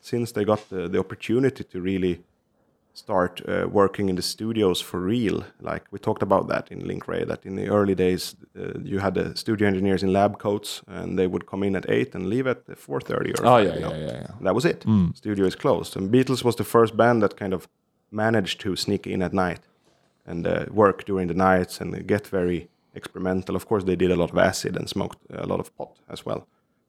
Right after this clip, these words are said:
Speaker 1: And, uh, famously, George Martin, their producer, he was like, "Yeah, boys will be boys, but not in the studio, guys." <laughs> They were always, you know,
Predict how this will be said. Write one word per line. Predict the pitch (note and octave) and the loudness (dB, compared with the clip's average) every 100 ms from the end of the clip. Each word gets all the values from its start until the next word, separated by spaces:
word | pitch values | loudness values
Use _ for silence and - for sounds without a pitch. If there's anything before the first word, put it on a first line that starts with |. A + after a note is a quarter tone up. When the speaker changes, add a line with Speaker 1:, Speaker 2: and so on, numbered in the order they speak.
| - | -18
Speaker 1:
And, | F2+ F2+ | -12 -6
uh, | F2 | -6
famously, | E2+ A2+ A2 G2 G2 F#2+ | 2 4 4 2 2 2
George | F#2+ F#2+ F2+ - | 4 2 0 -2
Martin, | G#2 G#2+ - F2+ | 2 2 2 -4
their | F2 | -4
producer, | E2+ F#2 G2+ G#2 - F2+ | -4 -2 0 0 2 2
he | F2+ | 2
was | F2+ D#2+ | -4 -4
like, | - - F#2+ | -6 -4 -2
"Yeah, | G2 | 2
boys | G2+ G2+ G2 | 4 4 4
will | G2 | 0
be | F2+ | 0
boys, | F2 F2+ F2 - | 0 0 0 -4
but | F2+ | -4
not | G#2+ - | -4 -2
in | A2 G#2 | -2 0
the | F#2 | 0
studio, | - G2+ - | -2 -4 -4
guys." | F2 - - - - - | -4 -4 -6 -8 -10 -4
<laughs> | - | 0
They | A2 | 2
were | G2+ G#2+ | 4 6
always, | G#2+ G2+ | 6 4
you | A#2+ | 2
know, | G2 B2+ | 2 0